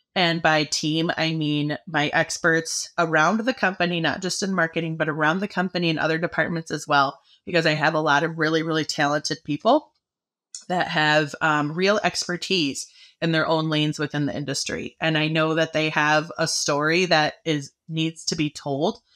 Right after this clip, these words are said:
and information that can be really helpful to the marketplace. And so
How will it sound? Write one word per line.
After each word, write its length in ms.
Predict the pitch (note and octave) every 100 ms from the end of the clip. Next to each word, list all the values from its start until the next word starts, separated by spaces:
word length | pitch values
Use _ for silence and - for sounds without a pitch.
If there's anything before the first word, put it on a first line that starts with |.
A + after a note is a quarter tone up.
| _ -
and 140 | F3+
information 640 | - E3+ E3 D#3+ D3+ - D#3+
that 160 | B2+
can 120 | E3
be 120 | D#3 C#3+
really 300 | D3+ D3 D3+
helpful 400 | C3+ C#3 D#3+ D3
to 120 | D3
the 100 | C#3+
marketplace. 720 | B2+ - - - F2 - -
And 180 | D#3+ D3+
so 380 | - D#3 D3